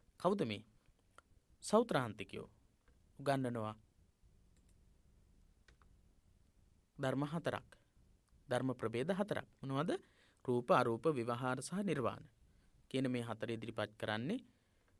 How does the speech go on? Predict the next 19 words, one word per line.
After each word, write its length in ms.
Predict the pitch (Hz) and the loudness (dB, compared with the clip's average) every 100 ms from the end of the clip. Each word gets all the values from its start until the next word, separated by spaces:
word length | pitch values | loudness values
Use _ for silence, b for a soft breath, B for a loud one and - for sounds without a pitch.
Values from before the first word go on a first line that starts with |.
| b | b
අභිධර්මයේ 760 | 127 127 127 131 127 127 120 - b b b | -2 4 4 6 4 4 2 -2 b b b
කොටස් 280 | - 135 147 | 0 2 2
විදිහට 420 | - 131 131 131 135 113 | 0 -2 -2 2 4 4
සෞත්‍රාන්තිකයෝ 760 | - - 117 120 147 147 160 131 | 2 2 4 6 4 4 4 2
ඉදිරිපත් 380 | 123 120 113 110 | 2 2 0 2
කරන්නේ 340 | 113 113 151 | 2 2 2
රූප, 260 | 160 117 113 | 0 0 2
අරූප, 320 | 117 113 110 185 b b b - | 2 2 2 0 b b b -2
විවහාර 340 | 123 127 120 | 2 4 4
සහ 200 | 123 143 | 2 0
නිර්වාණ 460 | 175 131 170 196 175 | 0 2 4 4 4
කියන 280 | 156 117 113 214 - _ | 0 -4 -4 -6 -12 _
හතර. 300 | - - - - - - - _ - - - - - - - _ - | -8 -6 -8 -10 -20 -20 -20 _ -20 -20 -20 -20 -20 -20 -20 _ -6
ධර්ම 260 | - 123 139 | -2 0 0
ප්‍රභේද 440 | 139 120 131 131 | 0 0 2 2
හතරක් 360 | 120 113 123 117 | 0 -2 -2 -4
උගන්වන 640 | 110 110 113 113 113 117 165 b b b b | -4 -2 -2 -4 -2 -2 -2 b b b b
ඔහු 260 | 123 147 175 | 4 4 2
එහි 260 | - 135 | 0 0